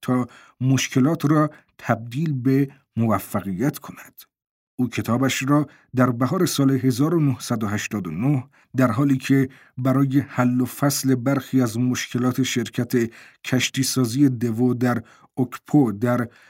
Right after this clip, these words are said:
جنوب کوجی به سر می‌برد، نوشت و بیشتر شب‌های طولانی را برای اتمام کتابش به صبح می‌رساند. کیم همچنین تاجر بسیار ریسک پذیری است. به طور مثال، در جهان سوم،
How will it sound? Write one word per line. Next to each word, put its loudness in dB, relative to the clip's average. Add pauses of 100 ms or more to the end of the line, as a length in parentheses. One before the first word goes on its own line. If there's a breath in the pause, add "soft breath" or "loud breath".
(140 soft breath)
جنوب 4
کوجی -2
به 2
سر 0
می‌برد، 2
نوشت -6 (140)
و 2 (280 loud breath)
بیشتر 2
شب‌های 0
طولانی 0
را 0 (300 loud breath)
برای 4
اتمام 2
کتابش -2
به -4
صبح -4
می‌رساند. -12 (1160 loud breath)
کیم 6
همچنین 2
تاجر 4
بسیار 0
ریسک -4
پذیری 0
است. -12 (420)
به -4
طور -2
مثال، 4 (420 loud breath)
در 2
جهان 0
سوم، 0